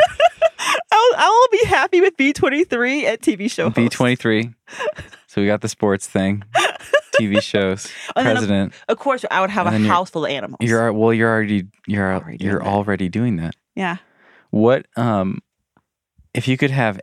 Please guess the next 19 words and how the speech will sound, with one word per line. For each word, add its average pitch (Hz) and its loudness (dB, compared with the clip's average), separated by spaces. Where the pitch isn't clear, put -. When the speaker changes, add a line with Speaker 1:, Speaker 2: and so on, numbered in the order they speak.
Speaker 2:
any 127 0
animal 98 0
in 87 -2
your 80 -2
house, - -8
if - -6
you 110 2
could 107 2
rescue 90 0
any 107 -2
animal, 71 -4
d-, - -10
and 113 0
don't 120 2
worry 107 2
about 90 -2
the 87 -6
logistics. 85 -4
Like, 85 -8